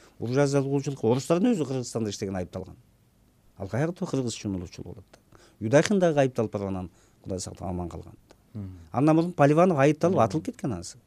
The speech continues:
Speaker 1: Анан, э, алар кыргыз улутчулдугуна айыпталган. Анан ошо кырк тогузунчу жылы кыргыздардын өзүнүн ичинен үчөө айыпталып, жазаланган. Бул Тазабек Саманчин "Молдо кылычты жаза коем" деп. Тиги по-, по-, поэтикалык мурастарын жаза коем. Зияз Бе-, Бектенов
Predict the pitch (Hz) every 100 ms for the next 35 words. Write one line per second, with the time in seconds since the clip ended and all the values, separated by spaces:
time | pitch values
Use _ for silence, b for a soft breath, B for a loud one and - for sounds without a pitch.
0 | _ B B B B - 135 - - 117
1 | 117 110 107 95 _ 131 156 - 160 214
2 | 226 233 202 156 135 113 95 - 101 -
3 | 85 - _ _ _ _ _ _ _ -
4 | 147 175 170 160 160 175 165 170 160 156
5 | 165 165 180 180 180 190 185 208 240 -
6 | b b 156 - 202 165 131 - 135 185
7 | - _ - 95 123 120 107 85 78 _
8 | _ _ _ _ 117 131 143 143 - 147
9 | 151 143 196 135 127 127 123 110 107 107
10 | 101 95 87 82 _ b - 107 95 95
11 | 113 101 113 - 117 117 - 101 101 101
12 | - 90 87 85 85 85 82 _ _ -
13 | 101 123 - 131 - 101 101 110 120 -
14 | 175 131